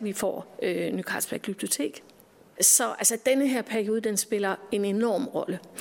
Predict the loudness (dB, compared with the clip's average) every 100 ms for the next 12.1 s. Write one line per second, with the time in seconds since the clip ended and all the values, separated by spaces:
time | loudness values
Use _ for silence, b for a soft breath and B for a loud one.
0 | B B 0 2 4 4 4 4 4 2
1 | 2 0 2 -2 0 -4 -4 -4 -4 -4
2 | -4 0 2 4 2 0 0 2 4 2
3 | 0 0 0 0 -4 -4 -2 -2 -2 -2
4 | -4 0 2 2 2 0 0 -2 -2 -4
5 | -4 -2 -2 -2 -4 -4 -2 0 0 0
6 | 0 0 -4 -4 -10 -8 B B -2 0
7 | 0 -2 -2 0 2 2 0 -2 -6 B
8 | B B 2 2 2 0 0 0 2 2
9 | 0 0 0 2 0 2 0 0 0 0
10 | 0 -2 0 0 0 0 2 0 0 -2
11 | -2 0 0 -2 -2 -2 0 -2 0 0
12 | 0